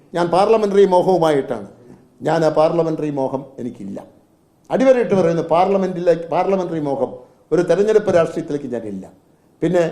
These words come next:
സ്ഥാനമാനങ്ങൾക്ക് വേണ്ടി അതുമില്ല. സ്ഥാനമാനങ്ങളും പാർലമെന്ററി മോഹവും ഒന്നും ഞാൻ ആഗ്രഹിക്കുന്നില്ല. ഏതായാലും എൻ്റെ മാതൃസംഘടന എന്ന് പറഞ്ഞാൽ അത് കേരള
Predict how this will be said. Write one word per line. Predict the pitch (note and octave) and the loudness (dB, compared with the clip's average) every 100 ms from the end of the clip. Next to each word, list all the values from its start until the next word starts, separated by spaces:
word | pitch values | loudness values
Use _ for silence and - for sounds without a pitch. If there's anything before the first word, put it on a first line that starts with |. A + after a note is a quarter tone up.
| - - | -6 -6
സ്ഥാനമാനങ്ങൾക്ക് | E3 G#3 G#3+ G3+ F#3+ F#3 E3+ D3+ | -2 0 2 2 2 0 -2 -2
വേണ്ടി | A#2 G#2+ - - | -4 -6 -14 -4
അതുമില്ല. | C3+ C#3+ A#2 F#2+ - _ _ _ _ _ _ _ _ _ _ _ _ _ - | -2 -2 -4 -8 -18 _ _ _ _ _ _ _ _ _ _ _ _ _ -4
സ്ഥാനമാനങ്ങളും | D3 G#3 G3 F3+ F3 E3 D#3+ - - - _ _ _ _ C#3 | -2 2 2 2 2 0 -2 -6 -18 -20 _ _ _ _ -2
പാർലമെന്ററി | E3+ G3 F#3 E3 D3+ | 0 2 0 -2 -4
മോഹവും | C#3+ D#3 D3 | -2 -2 -2
ഒന്നും | D3+ F3 E3 - B2 | -4 -4 -6 -10 -12
ഞാൻ | B2 B2+ | -8 -6
ആഗ്രഹിക്കുന്നില്ല. | D3 E3+ E3 F3 F3 G#3+ - - - _ _ _ _ _ _ _ _ D#3+ | -2 -2 -2 -4 -2 -2 -4 -12 -20 _ _ _ _ _ _ _ _ 4
ഏതായാലും | G3 E3 D#3 - - - _ _ _ _ _ _ _ _ _ D3+ | 6 6 4 2 -4 -14 _ _ _ _ _ _ _ _ _ -4
എൻ്റെ | A3+ B3+ | 0 2
മാതൃസംഘടന | G#3 A3 G3 G3+ F#3+ F3+ F3 - E3+ | 4 4 2 0 0 0 -2 -6 -4
എന്ന് | D#3 | 0
പറഞ്ഞാൽ | C#3+ C#3+ C#3+ D#3 - - - | 0 0 -2 -4 -8 -16 -10
അത് | C#3+ C3+ | -6 -2
കേരള | C3+ C#3 | 0 -2